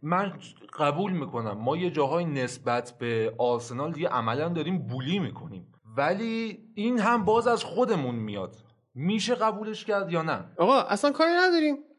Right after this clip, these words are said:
Speaker 2: اگه فکر می-، آقا، اولین کسی که قرار باشه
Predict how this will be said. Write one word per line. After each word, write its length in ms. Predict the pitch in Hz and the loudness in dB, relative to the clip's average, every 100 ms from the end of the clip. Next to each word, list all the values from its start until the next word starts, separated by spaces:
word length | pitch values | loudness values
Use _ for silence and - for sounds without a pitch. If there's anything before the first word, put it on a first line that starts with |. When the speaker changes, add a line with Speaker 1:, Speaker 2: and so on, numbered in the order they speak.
| - | 2
Speaker 2:
اگه 280 | 254 294 | 4 4
فکر 260 | 285 302 294 | 4 2 2
می-، 260 | 247 208 - | -2 -4 2
آقا، 220 | 254 262 - - _ | 4 4 2 -10 _
اولین 480 | 214 226 214 233 240 | 4 6 6 6 6
کسی 360 | 269 262 233 180 | 6 6 4 0
که 340 | 147 120 - - _ | 2 0 -2 -18 _
قرار 360 | 170 185 233 208 | 6 8 8 6
باشه 460 | 156 - 127 104 | 4 2 -2 -4